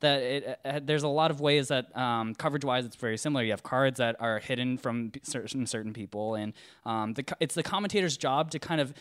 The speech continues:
design the story around those poker hands and to tell them, uh, tell the viewer, uh, what the pros might be thinking at that moment. And I think that, um,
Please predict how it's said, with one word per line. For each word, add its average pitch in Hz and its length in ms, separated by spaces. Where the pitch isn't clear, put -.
design 151 400
the 165 100
story 143 360
around 127 440
those 123 160
poker 185 360
hands 117 400
and 123 240
to 135 80
tell 127 260
them, 135 300
uh, 131 220
tell 175 200
the 180 100
viewer, 127 460
uh, 110 260
what 135 400
the 147 80
pros 131 360
might 120 260
be 127 120
thinking 135 420
at 101 100
that 107 160
moment. 131 400
And 135 100
I 135 60
think 190 320
that, 143 320
um, 113 580